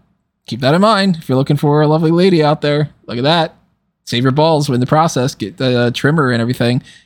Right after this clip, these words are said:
You don't wanna show up to a date and have some kind of problems with that, do you? You also don't wanna be spending too much money. And with that twenty percent off and the free shipping code,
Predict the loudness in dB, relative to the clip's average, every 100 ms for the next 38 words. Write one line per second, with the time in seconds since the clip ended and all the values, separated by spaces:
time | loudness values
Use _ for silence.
0 | -4 -2 0 -2 -2 -4 -2 -2 -2 -2
1 | -4 -2 -2 -2 -4 -2 -4 -4 -2 -2
2 | -2 -2 -2 -4 -2 0 0 -2 -8 _
3 | _ _ _ 0 2 2 2 0 2 2
4 | 0 0 0 0 0 -2 -4 -8 -8 -12
5 | -8 -2 0 0 0 0 -2 -2 0 0
6 | -2 -2 0 0 0 -2 0 0 0 0
7 | 0 0 0 -2 0 0 0 -2